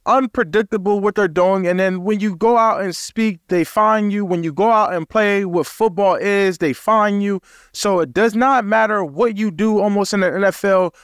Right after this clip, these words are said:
they are going to fine you. Uh, DeMonte K Z just got fined. Well, not even fined, just lost money and just got suspended for the rest of the season for making an illegal hit.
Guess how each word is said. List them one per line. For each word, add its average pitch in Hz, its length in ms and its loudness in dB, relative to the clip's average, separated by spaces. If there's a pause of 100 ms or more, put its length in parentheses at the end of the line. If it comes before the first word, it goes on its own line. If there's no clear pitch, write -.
(140)
they 185 180 2
are 156 120 2
going 196 400 0
to 170 140 0
fine 165 400 0
you. 110 160 -6 (460)
Uh, 214 380 2
DeMonte 240 600 0
K 247 240 2
Z 240 340 -2 (160)
just 208 200 -2
got 208 260 2
fined. 226 640 0 (380)
Well, 247 500 2
not 294 240 2
even 302 180 0
fined, 220 300 0
just 226 180 -4
lost 247 360 0
money 233 360 0
and 254 240 0
just 226 120 -4
got 240 160 2
suspended 220 380 -2
for 214 120 0
the 196 60 2
rest 226 280 0
of 220 60 -2
the 208 60 -2
season 214 460 -2 (320)
for 247 140 0
making 254 340 0
an 226 120 2
illegal 262 540 0
hit. 233 380 0